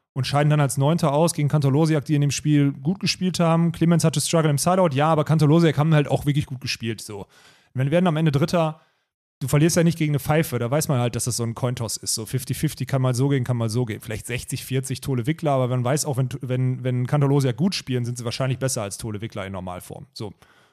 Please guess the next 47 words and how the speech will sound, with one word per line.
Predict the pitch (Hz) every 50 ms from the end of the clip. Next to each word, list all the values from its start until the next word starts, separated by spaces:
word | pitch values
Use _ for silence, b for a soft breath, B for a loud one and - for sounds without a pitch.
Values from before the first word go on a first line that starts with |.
| b b
Und | _ 101
deswegen | 107 92 104 123 127 127 123 123 113 - - -
gehst | - 120 113
du | -
da | 135 127
halt | 123 123 127
als | 127 117 -
Neunter | 120 123 135 - 117
raus. | 110 143 90 - -
Guck | - - 135 160
mal, | 170 135
wer | 127 131
da | 139 127
bei | 127 127
der | 131 123
E | 120 120
M | 120 131
bei | 131 123 117
den | 120 113
Männern | 113 120 131 131 117
mitgespielt | 127 - - - 127 - - 87 -
hat. | 101 85 - - _ _ _ _ _ _ _ _ _ _ _ _ _ _
Also, | 127 120 117 113 110 - _ _ _ _ _ - _ _ - -
das | - 131 104
ist | 120 123
einfach | 127 120 117 127
ein | 117
riesen, | 107 131 147 135 143 139 127 139 - - - - - -
riesen | - 156 175 160 135
krasses | - - 151 127 131 127
Teilnehmerfeld. | - 190 190 147 110 101 95 - - - 92 98
Und | 107 104
bei | 98 104
den | 104 101
Frauen, | - - 113 113 135 143 160 160 156 135 - _ _ _ _ _ _ _ _ _ _ _ _ _ _ _ _ _ _ _
ja, | - -
du | -
hast | - 107 -
zwei | - - 113 98
Fünfte | - 139 139 - - 151
und | 131 127
einen | 123
Dritten, | 123 160 - - 113 98
ne? | 98 104 110 113 - _ _ _ _
Ist | - -
okay. | 110 - 139 135 - - - - _ _ _ _ _ _ _ _ _ _ _
Also | - 113 104 101 98